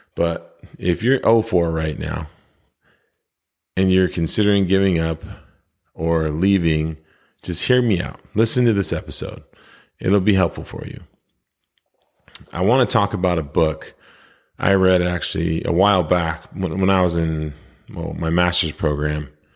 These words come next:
And it's a book by Coach Mike Smith and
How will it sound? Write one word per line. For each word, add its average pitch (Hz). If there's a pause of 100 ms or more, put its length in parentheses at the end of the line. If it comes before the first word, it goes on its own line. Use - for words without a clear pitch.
(420)
And 92
it's -
a 87
book 101
by 87
Coach 87
Mike 98
Smith 85 (360)
and 85